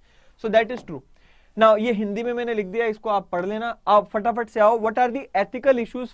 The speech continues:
faced by the minister in this situation? क्या-क्या एथिकल इश्यूज आपको लग रहे हैं कि मिनिस्टर के सामने हैं इस पूरी सिचुएशन में,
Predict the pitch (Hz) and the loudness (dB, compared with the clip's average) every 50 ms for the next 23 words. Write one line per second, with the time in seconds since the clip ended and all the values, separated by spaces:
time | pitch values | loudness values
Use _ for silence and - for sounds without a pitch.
0 | - 233 214 220 220 202 196 185 202 208 196 214 196 185 180 175 - 208 190 190 | -2 0 2 2 0 0 -2 -4 -2 -2 -2 -2 -4 -6 -8 -6 -6 -6 -6 -4
1 | 185 180 170 170 - 175 151 - 135 135 - 135 123 _ _ _ _ _ _ _ | -4 -4 -6 -6 -6 -10 -8 -8 -8 -8 -8 -12 -20 _ _ _ _ _ _ _
2 | _ _ - 240 247 269 269 - 311 285 240 220 - 254 233 254 247 220 214 - | _ _ 4 6 6 6 6 4 4 4 4 2 -2 -4 -2 0 0 0 -2 -6
3 | 247 233 214 208 185 180 - 208 185 165 156 165 165 170 185 185 220 196 180 175 | -4 0 2 2 2 2 0 0 0 0 0 -2 -4 -6 -8 -8 -10 -8 -8 -8
4 | 175 175 - 214 190 196 202 - 180 165 156 165 170 175 170 180 196 - - 175 | -8 -6 -8 -8 -6 -6 -6 -6 -6 -6 -4 -4 -4 -4 -4 -4 -4 -4 -6 -6
5 | - - 175 175 175 185 - 180 160 165 156 143 - 185 175 185 208 | -4 -2 0 0 0 0 -2 -4 -6 -6 -6 -6 -6 -8 -8 -8 -10